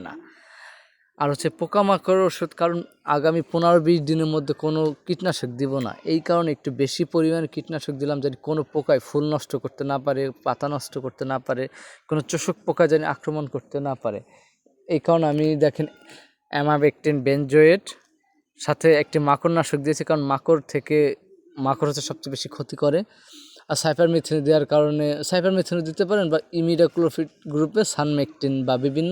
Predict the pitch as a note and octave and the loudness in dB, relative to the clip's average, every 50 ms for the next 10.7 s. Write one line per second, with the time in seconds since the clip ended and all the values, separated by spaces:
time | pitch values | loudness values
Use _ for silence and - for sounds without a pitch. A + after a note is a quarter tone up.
0 | F#3+ E3 D3+ D#3 D#3 D3 - - D#3 C#3+ B2+ - D3 D3 D3 C3+ B2+ C3+ C3+ B2+ | -2 0 2 2 0 0 0 -2 -2 -2 0 0 0 0 0 -2 0 0 0 0
1 | B2+ - _ _ _ - - - - _ _ _ - A#2+ B2+ - C3+ C#3 C3 D3+ | -2 -6 _ _ _ -20 -20 -20 -20 _ _ _ -8 -8 -6 -6 -4 -6 -4 -4
2 | D#3 F#3+ A#3 - - - D3 - E3 D#3+ C#3 - - D#3 C#3 C3 B2+ B2 B2 B2 | -4 -4 -4 -8 -6 -6 -6 -2 0 0 -2 0 -2 -4 0 0 2 2 2 2
3 | A#2 - - D3 C#3+ B2+ A2 G2+ F2 D#2+ D2+ - _ _ _ _ _ _ _ _ | 0 2 0 0 0 0 -2 -6 -10 -10 -14 -20 _ _ _ _ _ _ _ _
4 | _ _ _ _ _ _ - - - - - - - _ _ _ - B2+ A#2+ - | _ _ _ _ _ _ -20 -20 -20 -20 -20 -20 -20 _ _ _ -8 -8 -8 -4
5 | - C3+ A#2+ - - C3+ C#3+ D3 C#3+ D3 C3+ B2 A#2 B2 C#3 C#3+ - D3+ D3 - | -4 -4 -4 -2 -2 0 0 2 2 0 0 -2 -4 -4 -4 -2 -2 -4 -6 -6
6 | - - E3 - - E3 E3 D#3 D3 D#3+ E3 D#3+ F#3 G3+ G#3+ - - - D#4+ - | -8 -8 -10 -8 -4 -2 -2 -2 0 2 2 2 2 0 -2 -8 -16 -20 -20 -20
7 | - _ _ - C3+ A2+ - _ _ _ _ _ _ _ _ _ - D#3+ - E3+ | -20 _ _ -6 -6 -6 -6 _ _ _ _ _ _ _ _ _ -14 -14 -10 -6
8 | C#3+ C#3 C#3 D3+ - D3 - - D3+ D3 D3+ D3 D3 C#3 A2+ A#2+ A#2 A#2+ - - | -6 -4 -2 -2 -4 -4 -4 -4 -2 0 2 2 2 0 0 0 -2 -2 -2 -2
9 | D3 D#3 F3 F#3 F3+ - - - _ _ _ _ _ - - B2+ C3+ C#3+ C#3 C#3 | -4 -2 -2 -4 -6 -12 -20 -20 _ _ _ _ _ -12 -4 -2 -2 -2 0 0
10 | D#3+ E3+ E3 D3 E3 E3+ E3 D3+ - - E3+ E3+ F3 | -2 -2 0 2 2 4 4 2 0 -4 -2 0 0